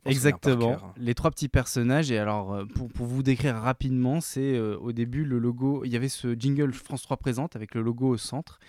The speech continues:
Speaker 2: et le logo, euh, bouge dans tous les sens, s'ouvre,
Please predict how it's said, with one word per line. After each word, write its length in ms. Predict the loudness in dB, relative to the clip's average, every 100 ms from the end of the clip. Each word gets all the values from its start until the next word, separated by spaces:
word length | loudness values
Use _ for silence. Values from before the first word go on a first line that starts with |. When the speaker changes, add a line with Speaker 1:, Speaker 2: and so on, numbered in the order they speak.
| -20 -20 -6
Speaker 2:
et 80 | -2
le 120 | 2
logo, 500 | 2 2 2 4 4
euh, 460 | 2 0 -4 -8 -12
bouge 360 | -6 -2 -2 0
dans 140 | -2
tous 140 | -2 -2
les 100 | -2
sens, 320 | -2 -6 -6
s'ouvre, 460 | -6 -2 -2 -4